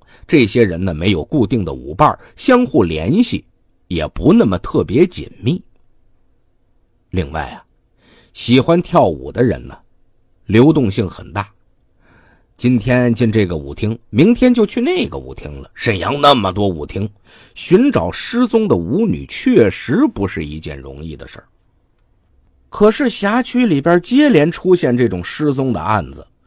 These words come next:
公安机关他也不能不调查呀。忙了两三个月，这案情啊，没有丝毫的进展。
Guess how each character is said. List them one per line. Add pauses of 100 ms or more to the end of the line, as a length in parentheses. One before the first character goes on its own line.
(240)
公
安
机
关
他
也
不
能
不
调
查
呀。 (720)
忙
了
两
三
个
月， (160)
这
案
情
啊， (320)
没
有
丝
毫
的
进
展。